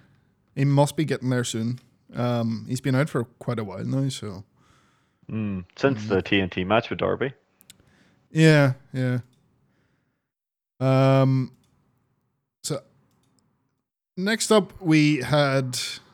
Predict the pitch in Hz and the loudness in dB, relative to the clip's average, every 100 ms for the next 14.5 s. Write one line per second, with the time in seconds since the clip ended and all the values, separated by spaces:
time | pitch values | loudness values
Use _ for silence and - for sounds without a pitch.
0 | _ _ _ _ _ _ _ _ _ 165 | _ _ _ _ _ _ _ _ _ 4
1 | 170 147 131 139 156 147 - 170 180 147 | 6 6 6 4 2 0 0 0 2 2
2 | 123 - 160 185 - 254 175 196 131 135 | 2 0 0 0 4 4 4 2 0 2
3 | 151 147 165 127 160 - - 156 220 - | 0 0 0 0 2 4 4 4 2 0
4 | 202 202 214 - 233 - - 170 233 - | -4 -6 -8 -10 -8 -8 -6 -6 -6 -10
5 | - _ - - - - - 170 170 165 | -16 _ -18 -14 -14 -6 2 6 6 6
6 | 165 180 185 - 165 170 - _ _ - | 6 6 2 2 2 2 0 _ _ -8
7 | 170 - - - _ _ _ _ _ _ | -8 -6 -12 -14 _ _ _ _ _ _
8 | _ _ _ _ _ 123 139 160 180 170 | _ _ _ _ _ -6 2 6 8 8
9 | 151 147 139 131 151 139 165 196 196 - | 6 2 0 0 4 8 8 10 8 8
10 | 113 135 - 123 120 - - 135 - _ | 6 6 4 4 4 0 -8 -6 -6 _
11 | _ _ _ _ - 131 117 - - - | _ _ _ _ 4 6 6 2 2 4
12 | - 147 175 190 294 - 147 143 120 117 | 6 8 10 8 8 8 6 8 6 6
13 | 123 110 123 117 131 127 107 107 - 139 | 2 4 4 4 4 2 2 2 4 4
14 | - 104 107 - - | 6 6 6 4 -8